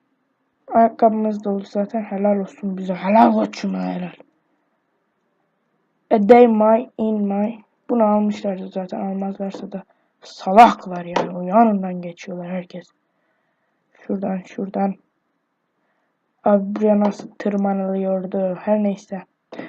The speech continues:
He, oraya tırmanmanın yolu şuradan da. Neyse, dur şimdi. Şöyle.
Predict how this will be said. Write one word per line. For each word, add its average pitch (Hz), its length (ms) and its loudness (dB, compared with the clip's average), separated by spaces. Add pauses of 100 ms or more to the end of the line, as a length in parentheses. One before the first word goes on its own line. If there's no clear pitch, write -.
He, 233 260 8
oraya 214 280 0
tırmanmanın 202 520 -4
yolu 196 200 -4
şuradan 185 480 -12
da. 185 80 -18 (3500)
Neyse, 208 580 -2
dur 202 140 -4
şimdi. 185 440 -14 (1400)
Şöyle. 208 680 -4